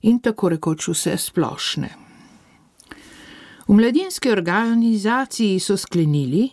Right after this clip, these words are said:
da bi voja-, vojaški udar, ki se je zgodil decembra tisoč devetsto enainosemdeset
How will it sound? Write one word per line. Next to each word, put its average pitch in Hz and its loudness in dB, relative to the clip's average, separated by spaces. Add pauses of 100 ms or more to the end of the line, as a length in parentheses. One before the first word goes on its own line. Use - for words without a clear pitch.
(720)
da 170 2
bi 165 4
voja-, 160 0
vojaški 208 0
udar, 170 0 (500)
ki 208 0
se - 2
je 175 4
zgodil 175 0 (100)
decembra 190 0
tisoč 185 -2
devetsto 165 0
enainosemdeset 202 -2